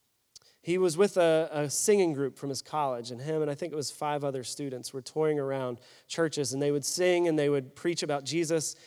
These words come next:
And as they were driving down the road one day, there was a citrus truck on a two-lane highway that crossed the middle line and hit their fifteen-passenger van head-on. The autopsy showed that their lungs had no smoke damage, that they didn't even have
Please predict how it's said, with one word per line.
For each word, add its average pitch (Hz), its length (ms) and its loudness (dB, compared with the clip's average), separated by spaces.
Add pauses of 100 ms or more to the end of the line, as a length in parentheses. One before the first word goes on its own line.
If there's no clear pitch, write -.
(240)
And 160 100 2
as 160 140 2
they 170 80 4
were 156 80 4
driving 196 420 4
down 185 200 6
the 170 80 2
road 170 180 8
one 170 120 2
day, 165 120 6
there 156 100 4
was 139 120 0
a 135 60 -4
citrus - 480 -2
truck - 460 -6
on 139 140 -8
a 135 40 -6
two-lane 160 380 2
highway 139 400 -2
that 123 260 -8
crossed 143 300 -4
the 151 60 -8
middle 139 200 -2
line 127 300 -4
and 120 100 -6
hit 151 200 -4
their 135 160 -4
fifteen-passenger 120 800 -8
van 110 320 -10 (300)
head-on. 110 500 -8 (800)
The 165 120 0
autopsy 175 560 0
showed 151 420 2
that 139 260 -2 (320)
their 156 280 0
lungs 175 480 4
had 165 200 -2
no 175 160 2
smoke 165 360 0
damage, 120 400 -6
that 135 140 -4
they 156 100 0
didn't 165 160 0
even 160 140 0
have 147 280 -2